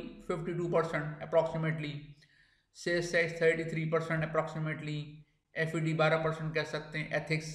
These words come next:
सात, सात, सेवन परसेंट कह सकते हैं। अच्छा, अब ये जो एफ़ईडी है,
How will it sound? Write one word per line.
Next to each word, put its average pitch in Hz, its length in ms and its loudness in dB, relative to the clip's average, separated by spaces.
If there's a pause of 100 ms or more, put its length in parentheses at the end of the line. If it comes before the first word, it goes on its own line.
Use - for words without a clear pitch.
(280)
सात, 156 240 2
सात, 156 400 0
सेवन 160 260 0
परसेंट 156 300 -4
कह 156 100 0
सकते 151 320 -6
हैं। 135 280 -10 (720)
अच्छा, 160 220 -8
अब 233 240 -2
ये 226 140 -6
जो 220 380 0
एफ़ईडी 214 420 0
है, 123 140 4